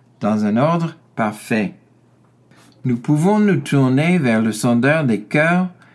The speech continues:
pour trouver la sagesse de porter le fardeau d'un frère. Nous en découvrons un exemple frappant dans la vie du grand apôtre Paul. Pendant toutes les années où il a exercé son ministère auprès des incirconcis,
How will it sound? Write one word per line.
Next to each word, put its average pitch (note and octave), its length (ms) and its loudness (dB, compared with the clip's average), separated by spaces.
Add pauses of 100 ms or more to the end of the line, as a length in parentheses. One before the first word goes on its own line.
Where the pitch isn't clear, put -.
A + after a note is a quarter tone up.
(280)
pour A#2+ 160 -4
trouver F#3+ 260 0
la F3+ 120 2
sagesse D#3+ 540 0
de A#2 80 -4
porter D#3+ 440 -2
le D3 100 -2
fardeau C3+ 640 0
d'un A#2+ 200 0
frère. G#2 440 -4 (960)
Nous B2+ 180 2
en E3 140 2
découvrons C#3 540 0
un B2 160 0
exemple B2 540 -2
frappant D3+ 680 -4 (200)
dans G#2 120 -2
la G#2+ 120 -2
vie A2+ 220 -2
du G#2 220 -6
grand C3+ 320 -2
apôtre A2 580 -6
Paul. G2 360 -2 (1400)
Pendant G#3 340 2
toutes F3 260 -2
les D3 220 2
années G#2 340 -2 (100)
où A#2+ 140 0
il A2 60 2
a A2 140 2
exercé B2+ 640 -2
son B2+ 220 -2
ministère C3+ 580 0
auprès A#2+ 320 -4
des G#2+ 240 -4
incirconcis, A2+ 920 -4